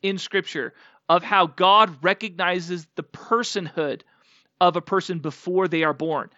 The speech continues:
Jeremiah receives his calling as a prophet before he is born. John the Baptist, right, leaps in his mother's womb, right, when she encounters Mary, okay, because the Spirit has already come upon him.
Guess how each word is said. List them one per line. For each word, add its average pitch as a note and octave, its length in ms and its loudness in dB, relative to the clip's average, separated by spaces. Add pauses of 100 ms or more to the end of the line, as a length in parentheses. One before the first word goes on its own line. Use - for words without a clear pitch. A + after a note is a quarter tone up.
(240)
Jeremiah G3+ 560 4
receives E3+ 320 -6
his E3+ 100 -12
calling G3 400 -2
as E3 80 -6
a D#3+ 60 -8
prophet F3 480 0
before G3 480 0
he F3 120 -4
is D3 120 -8
born. E3 360 -4 (280)
John A3 320 4
the F3 100 0
Baptist, F#3 640 0 (220)
right, F#3 260 2
leaps G#3+ 720 -2 (160)
in G3+ 120 0
his E3 120 -2
mother's G3 360 2
womb, F3+ 480 -4 (200)
right, F3+ 160 0
when F3 120 -8
she G#3+ 160 -6
encounters F#3+ 500 -4
Mary, E3+ 420 -2 (380)
okay, F#3 240 -2
because E3+ 300 -6
the E3+ 100 -10
Spirit A#3+ 480 0
has F#3 160 -4
already G#3 220 4
come G3 220 -6
upon G3 300 2
him. D3 80 -4